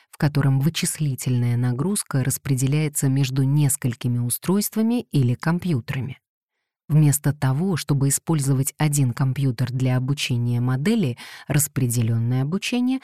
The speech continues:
разбивает процесс обучения на несколько задач, которые выполняются параллельно на нескольких устройствах, работающих вместе. Седьмой. Масштабирование модели.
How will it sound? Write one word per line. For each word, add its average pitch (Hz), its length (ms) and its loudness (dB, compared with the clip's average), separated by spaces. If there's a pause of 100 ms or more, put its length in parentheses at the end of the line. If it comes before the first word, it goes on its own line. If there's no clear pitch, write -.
(280)
разбивает 180 580 2
процесс 147 420 0
обучения 196 560 0
на 143 200 2
несколько 135 680 0
задач, 156 600 -2 (260)
которые 131 420 2
выполняются 135 920 0
параллельно 139 720 2
на 214 220 2
нескольких 127 720 0
устройствах, 196 720 -2 (100)
работающих 135 920 0
вместе. - 540 -2 (1400)
Седьмой. 131 640 -2 (380)
Масштабирование 156 960 2
модели. 139 500 -2